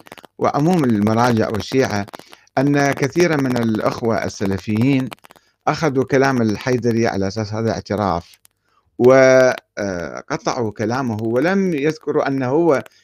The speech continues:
يقول أن السنة أيضًا يكفرون الج-، الشيعة ويدفعون شبابهم، مو السنة يعني، هو هكذا يقول يعني،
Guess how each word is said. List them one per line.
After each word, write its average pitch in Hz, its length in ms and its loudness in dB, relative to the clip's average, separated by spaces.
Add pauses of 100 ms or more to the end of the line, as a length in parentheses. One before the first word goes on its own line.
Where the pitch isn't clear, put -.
يقول 151 360 4
أن 147 400 2 (420)
السنة 156 600 4
أيضًا 156 220 4
يكفرون 127 680 0 (100)
الج-، 92 180 -8 (100)
الشيعة 107 680 0
ويدفعون 117 600 0
شبابهم، 110 640 0
مو 180 140 0
السنة 175 340 0
يعني، 104 360 -2 (120)
هو 170 100 0
هكذا 143 340 -2
يقول 113 340 2
يعني، 82 260 -8